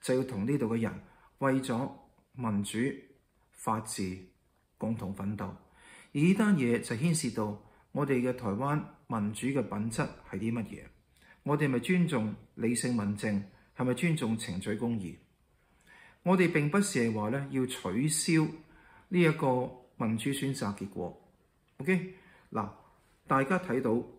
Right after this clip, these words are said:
根據台灣嘅憲政體制之下，總統同埋立法會呢係兩條隊嘅。總統就係自己選，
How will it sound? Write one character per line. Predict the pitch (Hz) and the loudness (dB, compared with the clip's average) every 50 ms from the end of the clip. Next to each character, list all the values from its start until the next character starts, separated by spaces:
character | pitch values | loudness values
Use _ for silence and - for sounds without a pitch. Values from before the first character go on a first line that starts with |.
| - _ _ | -20 _ _
根 | - 190 185 185 | 0 0 2 2
據 | - 143 120 | 2 2 0
台 | - - 107 | 0 -2 -4
灣 | 101 113 135 135 | -2 -2 -2 -2
嘅 | 127 120 | -2 -2
憲 | 120 117 117 | -2 -2 0
政 | 107 117 110 104 | 0 -2 -4 -4
體 | 113 107 | -4 -4
制 | 107 104 | -4 -4
之 | 104 - - | -4 -4 -4
下， | 117 110 95 87 - - - - _ _ _ _ - | -2 -2 -2 -4 -6 -12 -20 -20 _ _ _ _ -6
總 | - 120 131 151 143 | -4 -2 0 -2 -2
統 | 127 120 113 127 - - - - | -2 -2 -2 -4 -4 -8 -12 -10
同 | - 113 | -6 -4
埋 | 101 98 95 98 - - - - _ _ _ _ _ - - | -2 -2 -2 -4 -10 -16 -20 -20 _ _ _ _ _ -10 -6
立 | 131 117 117 - | -6 -6 -4 -4
法 | 135 123 110 | -4 -4 -4
會 | 98 - 107 117 | -2 -2 -2 -2
呢 | 131 135 135 - | -2 -4 -4 -6
係 | 110 107 | -6 -4
兩 | 104 98 98 104 113 | -2 -2 -4 -4 -6
條 | - 87 78 - | -8 -10 -12 -12
隊 | - 87 101 | -12 -10 -8
嘅。 | 104 104 101 - - - _ _ _ _ _ _ _ _ _ _ _ _ _ - - - _ _ | -8 -8 -8 -10 -14 -20 _ _ _ _ _ _ _ _ _ _ _ _ _ -20 -20 -20 _ _
總 | - - 156 202 226 202 | -2 2 4 4 6 4
統 | 185 147 180 175 | 4 2 2 2
就 | - 143 | 2 0
係 | 110 101 | 0 0
自 | 101 - - 110 | -2 -4 -6 -4
己 | 104 113 117 123 | -2 -2 -2 -2
選， | - - - 101 117 | -2 -4 -4 -4 -4